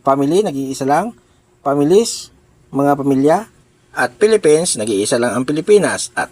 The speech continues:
yan ang singular at plural. Kaya sa English, gumagamit po tayo ng has, have, and had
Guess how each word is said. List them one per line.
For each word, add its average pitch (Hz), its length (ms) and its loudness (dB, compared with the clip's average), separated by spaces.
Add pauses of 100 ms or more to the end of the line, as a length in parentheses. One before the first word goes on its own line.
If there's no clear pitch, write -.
yan 160 240 -2
ang 110 160 -10
singular 165 560 0
at - 240 -10
plural. 90 480 -6 (160)
Kaya 110 240 -2
sa 127 80 -4
English, 165 480 0 (240)
gumagamit 202 400 2
po - 160 -6
tayo 131 240 0
ng 117 80 -4
has, 127 480 -6
have, 147 240 -2
and 175 160 -8
had 139 320 -6